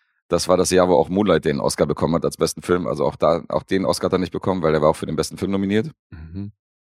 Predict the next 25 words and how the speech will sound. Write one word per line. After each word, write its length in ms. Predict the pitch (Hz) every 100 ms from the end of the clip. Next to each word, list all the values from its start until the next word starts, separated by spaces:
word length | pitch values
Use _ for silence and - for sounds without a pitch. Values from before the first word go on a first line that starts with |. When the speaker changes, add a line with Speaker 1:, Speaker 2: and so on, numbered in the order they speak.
| _ _ _ -
Speaker 1:
Aber 260 | 71 73 73
war 100 | 73
zumindest 320 | 73 65 -
vierfach 280 | 78 76 -
im 120 | -
Oscar-Rennen. 680 | 71 - 73 76 76 76 - _ -
Und, 460 | 87 82 76 71
äh, 20 | 67
Washington 720 | 65 65 64 69 78 82 78
und 180 | 67 71
Davis 240 | 76 80
haben 100 | 80
beide 220 | 71 76 78
den 140 | 78
Globe 200 | 95 92
bekommen, 300 | 71 - -
zumindest 380 | - 55 - -
vorab. 280 | - - - _ _ _ _ _ _
Speaker 2:
Mhm. 340 | 98 80 92 104 _ _
Speaker 1:
Und 200 | - 78
haben, 320 | 78 85 92 78 _
was 180 | 65 80
die 80 | 76
Broadway-Version 640 | 71 90 92 92 87 92
angeht, 320 | 71 92 98